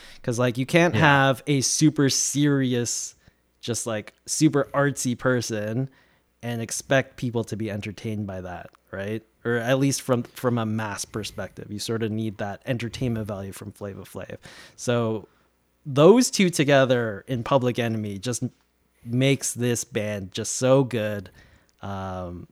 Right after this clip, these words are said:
Speaker 1: and over the top. And then you add in, uh, Terminator X, who's the D J at the time, or, uh, the, the original D J for Public Enemy, um, and Professor Griff, who is, um,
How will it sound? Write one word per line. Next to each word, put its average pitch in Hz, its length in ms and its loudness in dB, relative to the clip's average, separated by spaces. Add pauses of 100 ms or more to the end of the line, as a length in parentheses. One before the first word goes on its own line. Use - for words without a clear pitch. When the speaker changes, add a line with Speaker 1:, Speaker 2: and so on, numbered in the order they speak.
(300)
Speaker 1:
and 107 180 -4
over 123 280 0
the 110 120 -4
top. 117 480 0
And 123 120 0
then 143 140 4
you 139 140 4
add 120 300 0
in, 113 280 -2 (360)
uh, 104 200 -6
Terminator 135 500 4
X, 160 360 6
who's 120 160 -2
the 113 100 -6
D 143 180 -2
J 135 220 4
at 123 140 0
the 117 80 -6
time, 123 500 -2 (120)
or, 117 220 -2
uh, 110 220 -6
the, 107 380 -6
the 117 120 -2
original 127 280 2
D 110 220 -4
J 107 260 -4
for 104 180 -10
Public 104 340 -8
Enemy, 98 460 -8 (500)
um, 92 600 -8 (640)
and 113 240 -4
Professor 113 400 -6
Griff, 101 340 -12
who 107 220 -4
is, 92 540 -10
um, 95 520 -10